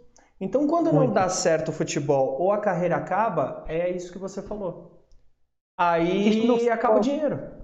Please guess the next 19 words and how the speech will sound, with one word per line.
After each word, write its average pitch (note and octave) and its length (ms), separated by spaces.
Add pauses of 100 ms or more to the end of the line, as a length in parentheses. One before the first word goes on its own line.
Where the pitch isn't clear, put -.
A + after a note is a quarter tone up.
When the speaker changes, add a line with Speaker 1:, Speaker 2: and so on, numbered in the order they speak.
(680)
Speaker 2:
Não, D#3+ 340
isto G#3 220
no G#3+ 100
futebol G3 380
funciona G#3 460
como G3+ 340
um, G3 460
um F#3+ 40
funil, G3+ 720
mas G3+ 220
ao G3+ 140
contrário. F#3 600 (220)
Começa F#3 420
com F#3+ 140
uma F#3 120
boca F#3 260
aberta F3+ 500
e F#3+ 100
vai F3+ 460